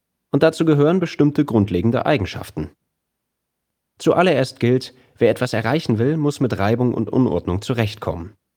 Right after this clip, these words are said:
Das klassische Erfolgsmodell des Industriezeitalters mit seinen starren Strukturen ist schon lange kein Erfolgsgarant mehr. Im dynamischen digitalen Informationszeitalter ist Veränderung die einzige Konstante.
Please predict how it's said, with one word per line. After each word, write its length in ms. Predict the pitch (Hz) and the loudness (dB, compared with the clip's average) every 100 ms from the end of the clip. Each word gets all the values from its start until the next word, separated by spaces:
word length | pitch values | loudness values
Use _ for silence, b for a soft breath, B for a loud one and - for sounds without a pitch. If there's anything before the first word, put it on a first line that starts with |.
| _ _ _ | _ _ _
Das 160 | 165 - | -4 0
klassische 400 | 202 196 185 131 | 0 0 0 0
Erfolgsmodell 680 | 113 - 160 - 110 104 117 | 0 0 -2 0 0 2 0
des 120 | 110 | -2
Industriezeitalters 1080 | 104 92 - 139 143 - 107 107 110 123 | -2 -4 -4 -6 -4 -2 -2 -2 -4 -4
mit 100 | 113 | -4
seinen 200 | 101 82 | -4 -4
starren 340 | 80 - 98 95 | -4 -4 -2 -2
Strukturen 540 | - 85 - 151 160 | -4 -12 -6 -2 -2
ist 160 | 135 - | -4 -4
schon 180 | 143 127 | -2 0
lange 220 | 110 101 | 2 0
kein 180 | 101 98 | -2 -4
Erfolgsgarant 720 | 110 160 147 - 78 80 - | -2 -2 -4 -4 -8 -6 -4
mehr. 300 | 80 69 - _ _ _ _ _ _ _ | -6 -6 -10 _ _ _ _ _ _ _
Im 120 | 180 | 0
dynamischen 560 | 180 190 196 196 - 139 | 2 2 2 2 2 2
digitalen 520 | 123 101 104 104 101 | 2 0 2 2 2
Informationszeitalter 1200 | 98 98 85 82 120 117 - 107 101 101 104 135 | 0 -2 -2 -2 0 0 0 0 0 0 -2 -2
ist 160 | 139 - | -4 -2
Veränderung 520 | 143 127 123 123 147 | 0 2 2 2 -2
die 200 | 123 - | -4 0
einzige 400 | 107 98 - 87 | 0 0 -2 -4
Konstante. 720 | - 110 - 87 80 80 - | -2 -4 -2 -4 -4 -10 -14